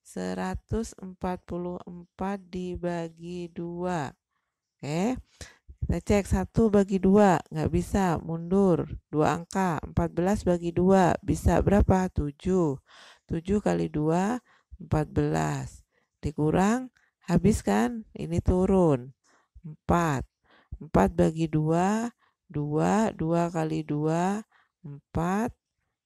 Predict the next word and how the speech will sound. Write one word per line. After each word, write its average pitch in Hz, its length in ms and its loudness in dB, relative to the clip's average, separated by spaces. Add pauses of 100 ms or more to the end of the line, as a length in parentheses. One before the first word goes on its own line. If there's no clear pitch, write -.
(1600)
Nol. 156 520 0